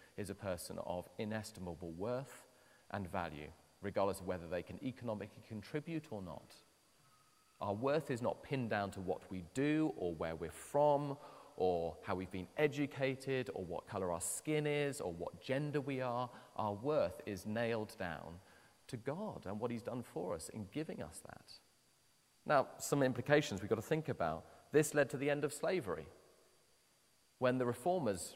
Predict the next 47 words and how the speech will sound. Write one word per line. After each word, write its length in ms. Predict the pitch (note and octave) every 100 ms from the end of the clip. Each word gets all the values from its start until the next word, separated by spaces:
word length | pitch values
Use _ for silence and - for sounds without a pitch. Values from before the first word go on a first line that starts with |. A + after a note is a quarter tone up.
| -
really 220 | B2 A#2+
got 180 | - A#2+
this, 480 | A#2 F2 - - -
the, 200 | G#2 G#2
um, 240 | G2+ F#2+ F#2+
people 240 | C3 A#2
in 40 | A2
the 60 |
Clapham 380 | F#2+ C3 A#2+ B2
sect, 280 | - A2+ -
people 240 | G#2+ -
like 200 | G2+ F2+
Wilberforce 680 | G2 A#2+ B2 - C#3+ D#3+ - - - - - - -
and 100 | G#2+
his 160 | A#2+ A2
ilk, 220 | A2+ -
when 100 | A#2
they 80 | A2+
got 260 | B2 -
this 240 | A#2+ G#2+ -
and 80 | G2
they 80 |
really 300 | G#2+ C3+ B2
thought 400 | G2+ - C#3 C#3+
it 100 | -
through, 220 | - D3 A2
this 220 | D3 -
was 100 | D3
the 100 | D#3
end 140 | D#3+
of 80 | D#3
slavery. 420 | - G3+ F3+ G#2
In 60 | G#2+
fact, 280 | - G#2+ -
the 60 |
seedbed 540 | - - F#3+ D3+ G2 F2+
for 60 |
the 80 | G2+
end 100 | G2+
of 80 | F#2+
slavery 320 | - G#2+ G#2
was 200 | A2+ C3+
always 260 | D3 A#2 G2+
laid 260 | G#2+ G2
in 80 | F2+
the 60 | F2+
Bible 500 | A2+ C3 - -